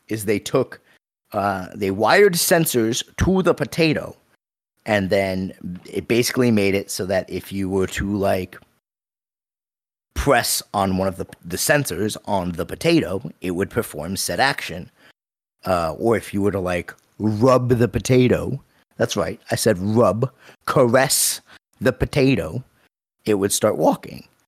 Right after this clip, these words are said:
And so he's hooked up all these sensors to, like, chunks of a potato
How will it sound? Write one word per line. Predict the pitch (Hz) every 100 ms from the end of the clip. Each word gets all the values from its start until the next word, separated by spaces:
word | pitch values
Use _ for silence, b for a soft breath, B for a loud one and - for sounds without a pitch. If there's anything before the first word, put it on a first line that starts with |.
| _ -
And | 127
so | - 135
he's | 113 -
hooked | - 156
up | 156 -
all | 147
these | 131 131
sensors | 170 175 127 120 -
to, | 98
like, | 107 98 -
chunks | - 170 160 165
of | - 147
a | 131
potato | 135 - 175 143 82 139